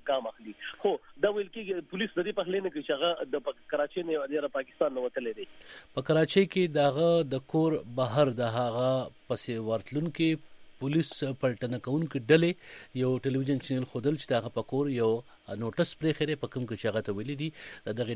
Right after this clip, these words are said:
Speaker 2: ډلې، آه، په وړاندې دې راشي او خپله صفایي دې وکړي.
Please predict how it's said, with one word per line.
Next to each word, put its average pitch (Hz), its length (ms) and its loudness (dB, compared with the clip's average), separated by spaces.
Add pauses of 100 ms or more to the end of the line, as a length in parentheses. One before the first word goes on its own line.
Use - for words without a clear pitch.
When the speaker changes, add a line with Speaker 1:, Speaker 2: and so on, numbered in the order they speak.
Speaker 2:
ډلې، 135 200 4 (240)
آه، 110 200 8 (100)
په 117 60 4 (260)
وړاندې 139 320 4
دې 135 120 4
راشي 156 340 4
او 107 140 0
خپله 107 260 -6
صفایي 104 260 -6
دې 110 120 -6
وکړي. 104 200 -8